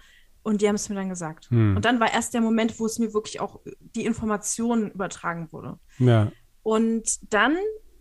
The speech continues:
Speaker 1: ist auch Filmriss bei mir. Also danach, ich hätte auch gar nicht schreiben können, was danach war, weil da ist Filmriss.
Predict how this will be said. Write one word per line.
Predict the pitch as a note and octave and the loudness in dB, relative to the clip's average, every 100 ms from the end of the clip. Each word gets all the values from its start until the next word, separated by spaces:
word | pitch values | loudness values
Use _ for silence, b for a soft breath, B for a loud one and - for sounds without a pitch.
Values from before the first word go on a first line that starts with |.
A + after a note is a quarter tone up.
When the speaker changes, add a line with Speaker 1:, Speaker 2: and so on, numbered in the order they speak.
| _ - | _ -4
Speaker 1:
ist | B3+ - | -2 -2
auch | - G#3+ | -4 -6
Filmriss | - A3+ C#4 D#4 E4 | -2 2 2 0 -4
bei | - D4+ | -4 -2
mir. | D4+ F4+ A4+ - - | -2 -4 -6 -8 -4
Also | A3+ G#3+ | 0 0
danach, | G#3+ - G#3 G#3+ A#3 - | -2 -2 0 0 -2 -4
ich | - | -6
hätte | A#3+ - | -6 -4
auch | - | -2
gar | A3 | -2
nicht | A3+ | -2
schreiben | - A3 A#3 | 0 0 0
können, | A3 | -2
was | G#3 - | -4 -2
danach | G3 A#3 C4 | -2 -2 -2
war, | A3+ | -4
weil | G3+ | -4
da | |
ist | F#3 - - | -6 -8 -4
Filmriss. | A#3 C4 C#4+ - | -4 -2 -8 -12